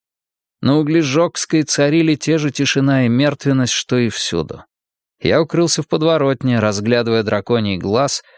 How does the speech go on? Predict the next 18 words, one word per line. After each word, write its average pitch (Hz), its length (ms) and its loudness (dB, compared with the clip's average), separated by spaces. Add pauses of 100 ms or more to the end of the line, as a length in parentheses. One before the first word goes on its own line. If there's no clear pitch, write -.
(180)
и 135 140 -2
прикидывая, 147 640 0
не 131 200 2
помешает 123 760 -2
ли 60 100 -8
мне 64 260 -12
кто. - 360 -8 (560)
Мой 117 220 0
крысолицый 127 680 0
товарищ 120 520 -2
молчал 120 680 0
и 117 40 -2
следил 113 540 0
за 92 180 -2
тем, 113 260 -2
что - 200 -4
я 90 120 -2
делаю, 117 440 0